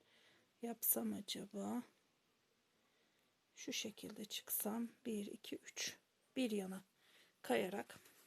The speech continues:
çıktım. İpimi arkada bıraktım. Daha sonra şöyle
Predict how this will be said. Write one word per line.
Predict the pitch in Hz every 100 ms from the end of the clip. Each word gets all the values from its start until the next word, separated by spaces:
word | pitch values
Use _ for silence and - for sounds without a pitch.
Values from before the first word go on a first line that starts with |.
| - _ _ -
çıktım. | - - - 220 - _ - - - - _ _ -
İpimi | - 247 240
arkada | 220 - 208 190 - - - - - - _ - - - - _ -
bıraktım. | 240 240 - 233 226 - - - _ _ _ - _ _ _ _ _ _ _ - _ - _ - - _ _ _ _ -
Daha | 269
sonra | 262 247 233 220 254 247 - _ _ _ _ _ _ _ _ _ _ _ _ _ _ _ _ - _ _ _ _ _ _ _
şöyle | - 294 277 220 220